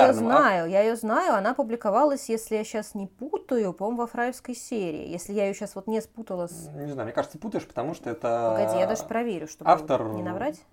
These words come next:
Speaker 1: стал достаточно популярным вот автором всяких вот этих вот так называемых женских детективов.
Speaker 2: А, да, значит, я её путаю.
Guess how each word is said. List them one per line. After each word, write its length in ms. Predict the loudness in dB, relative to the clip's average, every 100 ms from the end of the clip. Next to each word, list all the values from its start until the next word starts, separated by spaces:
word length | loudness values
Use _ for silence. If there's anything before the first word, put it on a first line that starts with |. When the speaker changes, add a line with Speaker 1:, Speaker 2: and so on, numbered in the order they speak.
| -20
Speaker 1:
стал 260 | 0 4 4
достаточно 500 | 2 2 2 0 -10
популярным 540 | -8 2 4 2 -2
вот 160 | -4 0
автором 380 | 0 -2 -8 -8
всяких 300 | -10 -10 -10 -12
вот 120 | -12
этих 160 | -14
вот 140 | -18 -20
так 120 | -12
называемых 480 | -8 -2 0 0 -4
женских 440 | -2 -2 -4 -10
детективов. 580 | -8 -8 -4 -2 0 -4 -8 2
Speaker 2:
А, 200 | 4 4
да, 200 | 2 2
значит, 300 | -2 -4 -2
я 80 | -2
её 100 | -2
путаю. 600 | -6 -4 -2 0 0